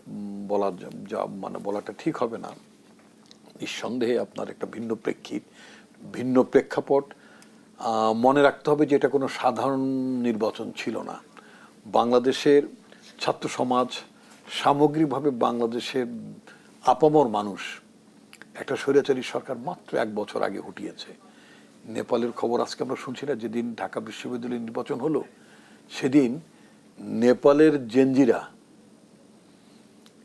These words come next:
এমন আন্দোলন করেছে যে বাংলাদেশে তো খুবই ছোটোখাটো ঘটনা। ও, ও দেশে প্রধানমন্ত্রীর বাড়ি আগুন জ্বালিয়ে দিয়েছে। ও দেশের মন্ত্রীদেরকে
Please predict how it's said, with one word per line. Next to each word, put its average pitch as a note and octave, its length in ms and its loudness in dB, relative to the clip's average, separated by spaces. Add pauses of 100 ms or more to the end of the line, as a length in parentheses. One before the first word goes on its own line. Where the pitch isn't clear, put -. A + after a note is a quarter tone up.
(100)
এমন D3+ 440 6
আন্দোলন D#3+ 480 6
করেছে C#3 480 6
যে A#2 240 0
বাংলাদেশে B2+ 800 -2
তো E3 180 -2
খুবই D3 340 -6
ছোটোখাটো C3+ 460 -4
ঘটনা। G#2+ 300 -4
ও, G#2+ 300 -4
ও C3+ 140 -4
দেশে D3+ 340 -2 (500)
প্রধানমন্ত্রীর C#3+ 500 2
বাড়ি A#2 200 2 (180)
আগুন G#2+ 280 -4
জ্বালিয়ে F#2 260 -2
দিয়েছে। - 360 -10 (840)
ও C3+ 100 -2
দেশের D#3+ 380 6
মন্ত্রীদেরকে D3 1040 4